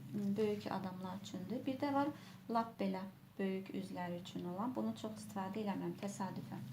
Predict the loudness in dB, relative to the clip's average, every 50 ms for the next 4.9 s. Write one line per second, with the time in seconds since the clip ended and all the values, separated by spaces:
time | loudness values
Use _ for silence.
0 | -8 -8 -8 -8 -8 -10 -10 -10 -12 -10 -10 -10 -10 -10 -8 -2 2 4 4 4
1 | 4 4 2 2 2 2 2 4 4 4 4 2 2 0 0 0 0 2 2 2
2 | 4 4 4 4 4 2 0 -6 -10 -10 -6 0 2 4 4 6 6 4 4 4
3 | 0 -2 -2 0 0 0 2 2 2 0 -2 -2 -2 -4 -4 -4 -4 -4 -4 -4
4 | -4 -6 -8 -10 -14 -10 -4 -2 -2 -2 0 0 2 2 4 4 2